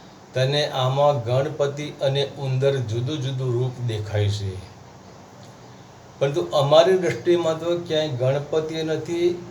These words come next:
ક્યાંય ઉંદરે નથી, ક્યાંય સોનાનો લાડવો નથી.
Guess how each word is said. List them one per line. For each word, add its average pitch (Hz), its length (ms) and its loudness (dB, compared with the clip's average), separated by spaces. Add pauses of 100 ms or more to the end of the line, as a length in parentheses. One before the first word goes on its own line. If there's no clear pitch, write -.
(360)
ક્યાંય 139 260 2
ઉંદરે 139 600 0
નથી, 156 640 -6
ક્યાંય 143 180 -2
સોનાનો 135 580 0
લાડવો 123 380 2
નથી. 104 460 -4